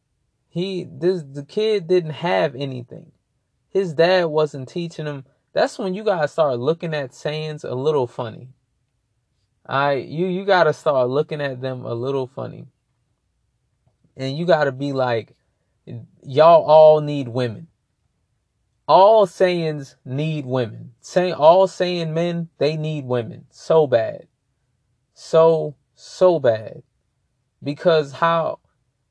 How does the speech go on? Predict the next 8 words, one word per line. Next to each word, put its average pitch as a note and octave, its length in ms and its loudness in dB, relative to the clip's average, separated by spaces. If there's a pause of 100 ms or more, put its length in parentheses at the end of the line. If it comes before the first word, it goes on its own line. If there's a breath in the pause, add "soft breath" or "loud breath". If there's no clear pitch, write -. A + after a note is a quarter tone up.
(720)
how E3 460 0 (200)
his E3 360 -2
dad D#3 720 2 (440)
basically D#3 520 0
brought C3+ 440 4
him D#3+ 340 -4
up, C#3 360 -2 (1300)
just D3 380 -4